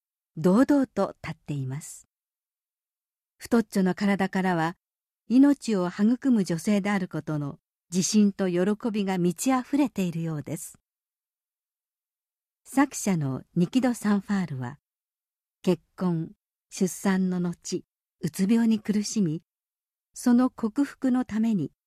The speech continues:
作品の制作を始め、女性の役割と自分の人生を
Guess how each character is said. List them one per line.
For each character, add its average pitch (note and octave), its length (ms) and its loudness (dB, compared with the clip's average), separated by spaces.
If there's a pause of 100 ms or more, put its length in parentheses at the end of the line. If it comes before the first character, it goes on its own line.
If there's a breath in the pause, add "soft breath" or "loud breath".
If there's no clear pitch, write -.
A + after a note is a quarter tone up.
(380)
作 - 260 -2
品 G3 220 4
の F3+ 100 2
制 G3 200 2
作 F#3 340 -2
を F3 60 -2
始 F3 320 -4
め、 E3 180 0 (540)
女 G3 120 4
性 A3+ 240 2
の A3 80 4
役 G#3+ 300 0
割 G#3+ 240 0
と G3+ 120 -2
自 F3+ 180 0
分 B3 220 4
の A#3 120 0
人 G#3+ 240 2
生 D#3 320 -4
を C3 220 -6